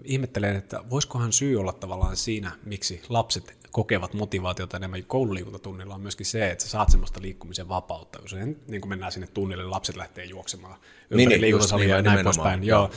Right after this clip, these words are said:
Speaker 1: Ja, ja sitten taas siinä on semmoinen kontrasti, koska kuitenkin jossain vaiheessa sitten vuotta tulee arvosana siitä, ää, koululiikunnasta.
Speaker 2: Niin.
Speaker 1: Eli siinä on semmoinen kontrasti sen välillä, että sulla on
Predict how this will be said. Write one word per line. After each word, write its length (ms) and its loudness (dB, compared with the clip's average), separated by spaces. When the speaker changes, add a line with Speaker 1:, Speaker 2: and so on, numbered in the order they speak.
Speaker 1:
Ja, 400 10
ja 140 2
sitten 280 2
taas 500 6
siinä 260 2
on 180 2
semmoinen 280 0
kontrasti, 760 0
koska 260 -10
kuitenkin 320 2
jossain 340 2
vaiheessa 340 -4
sitten 420 -10
vuotta 320 -4
tulee 220 -4
arvosana 460 0
siitä, 360 -6
ää, 280 -8
koululiikunnasta. 800 -4
Speaker 2:
Niin. 220 -6
Speaker 1:
Eli 220 2
siinä 220 0
on 100 2
semmoinen 260 -2
kontrasti 480 -2
sen 200 -2
välillä, 240 -4
että 120 -6
sulla 120 -6
on 160 -10